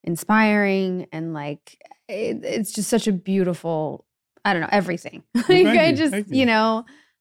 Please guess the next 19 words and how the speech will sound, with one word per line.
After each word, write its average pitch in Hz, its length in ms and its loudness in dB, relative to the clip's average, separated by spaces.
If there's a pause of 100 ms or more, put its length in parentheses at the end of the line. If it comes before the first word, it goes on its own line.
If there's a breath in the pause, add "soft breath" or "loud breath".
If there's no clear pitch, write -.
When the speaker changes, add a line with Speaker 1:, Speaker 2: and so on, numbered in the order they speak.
Speaker 1:
look 208 160 0
up 190 180 2
to - 140 -10
you, 175 140 0
both 175 240 0
of 170 100 -6
you, 170 160 -4
so 175 180 -6
much. - 300 -6
And 165 160 -4
what 196 160 2
an 202 120 0
example 175 500 -4
you're 151 120 -6
setting 101 380 -6
for 196 220 -6
your 185 240 -6
children. 175 680 -2
And - 540 -8